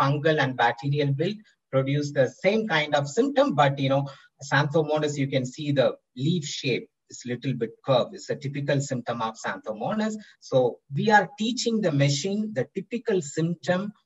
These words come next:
of the particular disease. So here we are collaborating with the pathologist to find the key features, uh, to identify the disease, and also the main, uh, difference between fusarium and Xanthomonas. Uh,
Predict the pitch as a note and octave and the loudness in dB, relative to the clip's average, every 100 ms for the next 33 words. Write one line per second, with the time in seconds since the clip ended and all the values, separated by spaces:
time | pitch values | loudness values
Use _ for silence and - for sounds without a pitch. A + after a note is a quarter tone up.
0 | - D3 D3+ C#3+ - C#3 C3+ A#2+ A2+ A2 | -10 -2 -2 0 -2 -2 0 0 0 -8
1 | G#2 - B2+ A#2+ - D#3+ E3 E3 - _ | -8 -6 -2 -2 -2 2 2 0 -14 _
2 | C3+ C#3 C#3 D3+ D#3 F#3+ F#3 F3+ E3+ C#3+ | 0 0 4 6 6 6 0 0 -2 0
3 | C#3+ C#3+ - - D#3+ D#3 D3 D3+ D#3+ - | 0 0 -2 2 2 2 2 0 -2 -4
4 | D#3 C#3 C3 _ _ _ - - F3 A3+ | -4 -4 -4 _ _ _ -18 -6 0 2
5 | A#3 D#3 C#3+ - _ - A#3+ A3+ - G3+ | 2 0 -2 -10 _ -4 -2 -2 -2 -4
6 | F#3+ - - - - - _ _ - B2 | -4 -6 -6 -8 -18 -20 _ _ -2 0
7 | A2 G#2+ - A#2 - B2+ C3+ C3+ C3 C3 | 2 0 -2 -4 0 2 2 2 0 0
8 | B2+ A2+ A2+ D#3+ A#3 A3+ - _ - C4+ | 0 0 0 0 0 -2 -14 _ -2 4
9 | C4+ A3 - F#3 D3 D3 F#3 E3 - - | 6 4 2 0 2 2 2 -2 -10 -6
10 | C3 B2 A2+ A2 _ _ C3+ F#3 F#3 G3+ | -2 0 0 -6 _ _ 2 2 2 -2
11 | G3 D#3+ D3 C#3+ D3+ C#3 D3+ - D#3+ F3 | -2 -4 -4 -2 -2 -2 -2 0 2 2
12 | G3 G3+ A3 - - B2+ B2 B2+ C#3 D3 | 0 -2 -4 -8 -10 -8 -4 0 0 2
13 | D3+ C#3+ C#3+ F#3+ - _ _ _ _ - | 0 0 0 -2 -4 _ _ _ _ -10